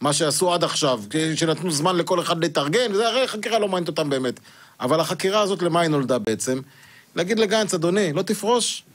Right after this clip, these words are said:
אנחנו מגיעים אליך. נגיע אליך, אתה גמרת את הקריירה שלך, לא רק פוליטית, אתה גמרת את הקריירה שלך, אנחנו נסבך אותך,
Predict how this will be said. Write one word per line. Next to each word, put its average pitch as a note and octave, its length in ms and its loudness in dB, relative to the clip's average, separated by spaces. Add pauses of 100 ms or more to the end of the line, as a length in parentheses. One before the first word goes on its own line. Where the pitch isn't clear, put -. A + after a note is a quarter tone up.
אנחנו F#3 280 0
מגיעים F3+ 360 2
אליך. D3 340 2 (280)
נגיע F#3+ 300 0
אליך, A3 280 0 (400)
אתה - 80 -4
גמרת G#3 260 4
את G#3+ 100 -2
הקריירה G3+ 400 2
שלך, B2 320 -2
לא E3 60 4
רק A3+ 220 0
פוליטית, G3 320 0
אתה A3+ 100 0
גמרת C4 240 2
את A#3+ 80 -4
הקריירה A#3+ 360 2
שלך, D#3 160 -4 (340)
אנחנו F#3 220 0
נסבך B3+ 380 0
אותך, G#3 260 -2